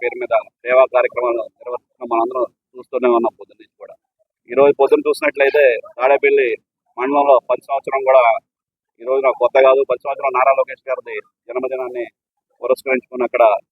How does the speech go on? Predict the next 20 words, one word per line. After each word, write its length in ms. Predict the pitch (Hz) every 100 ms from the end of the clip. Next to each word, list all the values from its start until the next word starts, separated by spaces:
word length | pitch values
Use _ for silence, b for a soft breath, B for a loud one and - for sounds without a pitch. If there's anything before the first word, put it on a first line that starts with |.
| _ _ 120
మేము 200 | 123 120 110 185 _ _ _
అనేక 220 | 117 131 123 -
ప-, 120 | 117 110
పేద, 120 | 127 135 123
పేద 140 | 131 139 135
ప్రజలకు, 360 | 135 127 127 113 - _ _ _
ముఖ్యంగా 380 | 120 156 151 143 120 -
తెలుగుదేశం 420 | 135 139 135 135
పార్టీ 220 | 131 127 131
అంటేనే 220 | 127 131 123
మహిళలు 260 | 117 135 131 123
కాబట్టి, 340 | 120 - 120 98 _ _ _ -
పెద్దపేట 380 | 117 135 135 127 110 117
మహిళలకే 320 | 131 135 127 120
ఉంటుంది 200 | 120 113
కాబట్టి 280 | 113 - 110 104 _ _ _
వాళ్ళకి 260 | 117 120 117 -
చీరల 220 | 120 127 127
పంపిణీ, 260 | 123 131 143 -
పేద 120 | 131